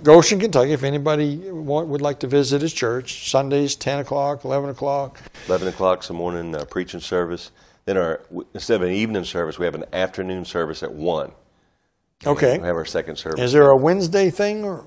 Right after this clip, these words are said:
Speaker 1: you, you, you don't
Speaker 2: Six o'clock, prayer meeting, Bible study.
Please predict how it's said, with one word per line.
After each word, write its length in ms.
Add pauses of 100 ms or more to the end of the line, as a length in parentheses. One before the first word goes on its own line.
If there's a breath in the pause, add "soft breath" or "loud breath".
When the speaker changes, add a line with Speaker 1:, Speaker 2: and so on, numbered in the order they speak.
(100)
Speaker 1:
you, 160
you, 300
you 180
don't 100
Speaker 2:
Six 140
o'clock, 540
prayer 180
meeting, 400 (160)
Bible 280
study. 440